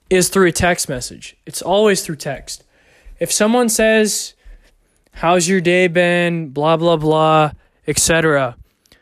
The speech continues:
don't be that one guy in the room who's just, who do you just give so much information about yourself, but you forget to ask them how their day was. Or if they ask you such a specific question,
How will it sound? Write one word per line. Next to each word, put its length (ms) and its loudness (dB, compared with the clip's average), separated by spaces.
don't 340 0
be 240 0
that 380 2
one 280 -4
guy 220 2
in 100 -2
the 100 -4
room 300 -2
who's 220 -4
just, 320 -8
who 160 -6
do 120 -8
you 200 -2
just 340 -8
give 300 -2
so 180 -6
much 240 -6
information 600 -8
about 180 -4
yourself, 600 -4
but 120 2
you 140 0
forget 580 0
to 180 -6
ask 320 -2
them 180 -2
how 120 -4
their 240 -2
day 180 -2
was. 440 -10
Or 140 2
if 160 0
they 100 2
ask 340 2
you 60 2
such 300 -2
a 80 -4
specific 480 -4
question, 640 -2